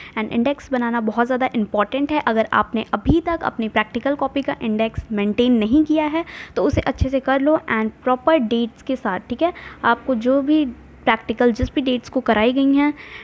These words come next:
and या फिर अपने से ही date बना के लिख लो, पर dates डालने important हैं। इस पे होते हैं आपके marks। यहाँ पे देख लो, prepare temporary mount to observe pollen pollination।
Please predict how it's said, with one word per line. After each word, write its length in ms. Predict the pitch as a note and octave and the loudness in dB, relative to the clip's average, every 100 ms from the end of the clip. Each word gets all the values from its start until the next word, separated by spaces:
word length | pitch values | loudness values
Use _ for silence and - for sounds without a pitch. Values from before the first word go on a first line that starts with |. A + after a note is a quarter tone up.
| - - | -16 -10
and 260 | G3+ G3 | -6 -4
या 60 | G3+ | -4
फिर 160 | A#3 | -4
अपने 240 | - C#4 D#4 | -2 2 4
से 100 | E4+ | 4
ही 80 | D4 | 4
date 180 | B3+ | 2
बना 220 | A#3 B3 A#3+ | 2 0 2
के 100 | B3 | 2
लिख 220 | B3+ - | 0 2
लो, 100 | D4+ | 2
पर 120 | D4+ | 2
dates 340 | A3+ A#3 A3+ - | 0 -2 -4 -2
डालने 220 | G#3+ A3 | 0 0
important 580 | C4 A#3 G3 F#3+ G#3+ A3 | -2 -4 -4 -2 -2 -2
हैं। 220 | A3 - - - - - | -4 -4 -10 -20 -20 -14
इस 80 | A#3+ | -12
पे 420 | - A3 A#3 D4 - _ _ _ _ _ _ - | -6 -4 -2 -4 -10 _ _ _ _ _ _ -6
होते 200 | A3 - | -4 -2
हैं 200 | A#3 C4 | -2 -2
आपके 320 | A#3 - C#4 | -4 -4 0
marks। 500 | B3+ G3 - - - | 0 -2 -6 -14 -4
यहाँ 180 | A#3 A#3+ | -2 -2
पे 100 | A#3+ | -2
देख 240 | B3 A#3 B3 | -4 -2 -4
लो, 80 | |
prepare 420 | C4 C4 B3 A3+ A3+ | -2 -2 0 -2 -2
temporary 400 | A#3 A3+ C4+ C#4 C#4 | -4 -4 -4 -2 -4
mount 200 | G#3+ G#3+ A3 | -4 -6 -4
to 60 | - | -4
observe 320 | G3+ - A3 A3 G#3 | -4 -4 -8 -4 -6
pollen 240 | G3+ A3 | -4 -6
pollination। 560 | A3+ A3+ A3+ A3+ D4+ | -4 -4 -4 -4 -8